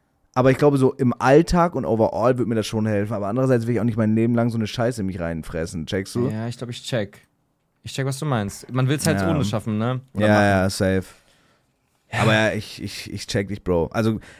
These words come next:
Speaker 1: guck mal, bei mir läuft's so gerade krasser, als es jemals gelaufen ist, so krasser, als ich jemals gedacht hätte, dass es jemals läuft. Und trotzdem gibt's
Speaker 2: Ja.
Speaker 1: halt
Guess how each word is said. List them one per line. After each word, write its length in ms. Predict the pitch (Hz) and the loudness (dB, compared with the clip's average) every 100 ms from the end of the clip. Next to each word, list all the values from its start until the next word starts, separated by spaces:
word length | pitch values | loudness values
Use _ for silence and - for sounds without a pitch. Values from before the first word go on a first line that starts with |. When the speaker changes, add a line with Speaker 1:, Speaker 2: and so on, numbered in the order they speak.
| - | -6
Speaker 1:
guck 100 | 120 | 2
mal, 240 | 117 104 95 | 4 4 2
bei 120 | 107 | 2
mir 160 | 117 | 4
läuft's 340 | 120 107 92 - | 4 4 2 -6
so 160 | 95 101 | -6 -4
gerade 280 | 98 104 | 0 0
krasser, 340 | 95 117 117 104 | -2 -4 -2 -2
als 100 | 95 | -2
es 60 | |
jemals 340 | 101 104 90 - | 0 0 -2 -2
gelaufen 340 | 95 104 101 | 0 0 -2
ist, 80 | 95 | -6
so 60 | 95 | -4
krasser, 300 | 101 101 104 | -4 -2 -4
als 120 | 95 | -4
ich 60 | |
jemals 260 | 98 98 90 | -2 -2 -2
gedacht 300 | 95 95 - | -4 -4 -4
hätte, 240 | 92 90 | -6 -6
dass 220 | 82 90 92 | -6 -8 -8
es 200 | 82 - | -10 -6
jemals 380 | 95 101 87 | -2 -2 0
läuft. 320 | 92 92 104 80 | 0 0 0 -4
Und 100 | 87 | -6
trotzdem 540 | 101 - 101 98 90 | -4 -4 -2 0 -2
gibt's 220 | - 107 | -2 -2
Speaker 2:
Ja. 60 | 101 | -2
Speaker 1:
halt 220 | 87 | -4